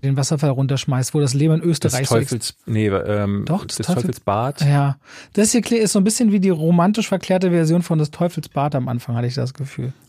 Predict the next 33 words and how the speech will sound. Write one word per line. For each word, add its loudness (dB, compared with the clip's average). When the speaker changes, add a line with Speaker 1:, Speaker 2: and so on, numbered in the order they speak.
Speaker 2:
Ja, 4
aber 2
des -4
Teufels 0
Bad 2
fand -2
ich -6
dann 0
nochmal 2
ein -4
bisschen, 0
da 4
mochte -2
ich -4
eben -2
gerade 0
diesen -2
Einblick 0
in 0
diese 0
Zeit, -2
der 4
nochmal 2
umfangreicher 0
wirkte. -6
Da, 0
da 0
ging's -2
wirklich -4
um -2
das -4
Leben 2
auch -2